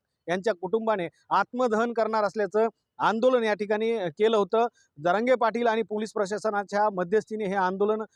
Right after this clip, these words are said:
कुठेतरी मागं घेण्यात आलं होतं. त्यानंतर आज सकाळी वाल्मिक कराड यांना केज न्यायालयामध्ये हजर करण्यात आलेलं आहे. यामध्ये नेमकं आता चौदा दिवसाच्या कोठडीमध्ये नेमकं काय पुरावे, अ, हाती लागलेले आहेत हे सादर न्यायालयात करणार.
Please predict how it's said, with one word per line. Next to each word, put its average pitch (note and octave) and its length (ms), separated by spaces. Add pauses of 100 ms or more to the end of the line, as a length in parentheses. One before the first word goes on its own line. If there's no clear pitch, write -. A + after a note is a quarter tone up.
(140)
कुठेतरी G#3 300
मागं G3 300
घेण्यात G3+ 320
आलं F#3+ 140
होतं. F3+ 240
त्यानंतर G#3+ 440
आज G3+ 300
सकाळी G#3+ 420 (280)
वाल्मिक G3+ 340
कराड G#3 200
यांना G3+ 280
केज G3 300
न्यायालयामध्ये G3 680 (260)
हजर G#3+ 240
करण्यात G3+ 340
आलेलं F#3+ 260
आहे. F3+ 240 (260)
यामध्ये A3 380
नेमकं G#3 300
आता G#3+ 160
चौदा F#3+ 300
दिवसाच्या G3+ 440
कोठडीमध्ये G3 560
नेमकं F#3+ 360
काय F#3+ 160
पुरावे, G3 380 (300)
अ, D#3 80 (560)
हाती D3 380
लागलेले G#3 320
आहेत G3 280
हे G3 100
सादर G3+ 600
न्यायालयात G3 420
करणार. F#3+ 320